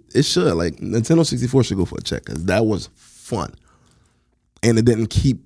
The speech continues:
going. Like, that was it. One, and that was it. Like, I think I seen one in Walgreens or some old stupid shit for sale, like, a couple years ago, but it didn't look real to me, so I was like, "No, fuck that, yo." Like, I want the real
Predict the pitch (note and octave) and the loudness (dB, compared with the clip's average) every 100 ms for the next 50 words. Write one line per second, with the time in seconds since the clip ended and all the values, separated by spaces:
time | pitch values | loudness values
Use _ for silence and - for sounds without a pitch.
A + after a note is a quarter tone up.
0 | - A#2 A#2 E2 A#1 F2+ G2+ G#2 G#2 G#2 | -6 2 2 2 -2 -2 2 4 4 4
1 | B1 F2 A2+ B2 A#2+ - G2 F#2+ F2 E2+ | 0 2 4 4 2 0 0 0 -2 -4
2 | B1 - _ - D2+ - _ _ - A#2+ | -8 -12 _ -8 -8 -8 _ _ -8 0
3 | G#3+ G3+ G#3 F3 D3+ A#2 A2 E3 G3 B2+ | 2 4 6 6 6 4 4 6 6 4
4 | A#2+ G2 - G2+ F2 - A#2 E2+ - - | 2 2 -2 -4 -4 -6 -8 -8 -8 -8
5 | - _ _ _ _ _ _ _ _ _ | -12 _ _ _ _ _ _ _ _ _
6 | _ _ G#2+ - C3+ E2+ - F#2 - _ | _ _ -6 0 2 2 -4 -8 -8 _
7 | - B2+ C3+ C3+ A2 C#2 C#2 - - _ | -8 -2 2 2 0 -8 -12 -14 -20 _
8 | _ _ _ _ _ _ _ _ _ C3 | _ _ _ _ _ _ _ _ _ 2
9 | D#3 D#3+ D3 C3 D3 B2+ G#2 G2+ G#2 G2 | 4 6 6 6 6 4 0 -4 -4 -4
10 | E2+ D#2 - G#2 - - - G1+ E2+ F#2 | -6 -8 -8 -8 -8 -12 -16 -12 -8 -2
11 | G#2 B2 F2+ F#2+ A#2 A#2 G#2 | 2 2 2 0 4 4 2